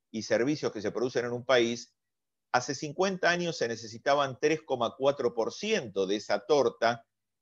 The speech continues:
y ahora se necesita prácticamente diez por ciento. Es decir, la porción crece más rápido que lo que crece el tamaño de la torta.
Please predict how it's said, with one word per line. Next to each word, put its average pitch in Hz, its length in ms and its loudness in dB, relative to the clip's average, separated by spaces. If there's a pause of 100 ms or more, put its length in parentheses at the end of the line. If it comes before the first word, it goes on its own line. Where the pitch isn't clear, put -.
(160)
y 135 140 2
ahora 151 420 6
se 123 180 -2
necesita 120 520 0
prácticamente 131 680 -2
diez 131 340 -2
por 95 220 -2
ciento. 85 440 -2
Es 92 60 2
decir, 110 200 -2
la 107 160 2
porción 151 580 -2 (640)
crece 160 400 0
más 156 180 4
rápido 170 580 2
que 120 140 0
lo 110 140 2
que 120 160 -2
crece 143 320 -2
el 123 140 -4
tamaño 120 440 2
de 98 120 2
la 92 180 0
torta. 85 480 0